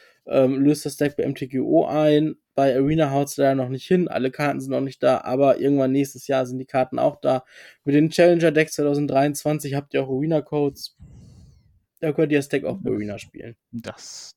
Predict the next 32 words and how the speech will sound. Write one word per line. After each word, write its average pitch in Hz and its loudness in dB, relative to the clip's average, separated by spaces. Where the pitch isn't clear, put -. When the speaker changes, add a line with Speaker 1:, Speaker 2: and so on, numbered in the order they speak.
Speaker 2:
das - -18
wär 143 -4
sicherlich 139 -12
cool. 120 -8
Speaker 1:
Ja. - -8
Speaker 2:
Genau, 175 2
ähm, 147 4
wir 160 -2
sch-, - -8
packen 180 -2
euch 143 -2
die, 135 -8
äh, 117 0
Decklisten 151 -6
noch 139 -4
in 123 -2
die 120 -6
Beschreibung. 160 -2
Dann 131 0
könnt 135 -6
ihr 117 -8
auch - -12
gerne 120 -2
noch 117 -4
mal 113 -4
euch - -14
das - -18
im 110 -20
Detail - -8
anschauen. 139 -2
Und, 110 -4
äh, 107 -8